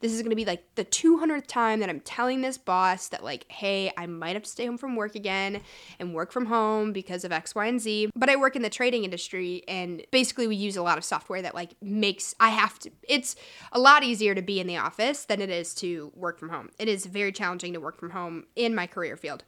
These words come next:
I was like, "Maybe I just, like, shouldn't even tell him 'cause honestly, like, this person is probably just dehydrated. We've had so many scares in the past. It always comes back negative."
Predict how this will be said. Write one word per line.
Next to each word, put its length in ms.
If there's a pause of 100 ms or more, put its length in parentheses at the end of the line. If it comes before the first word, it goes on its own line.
(100)
I 80
was 160
like, 240
"Maybe 420
I 60
just, 200
like, 140
shouldn't 300
even 160
tell 240
him 160
'cause 260
honestly, 500
like, 220
this 160
person 280
is 100
probably 280
just 180
dehydrated. 580
We've 160
had 180
so 340
many 200
scares 420
in 60
the 40
past. 400
It 120 (100)
always 220 (100)
comes 240
back 220
negative." 460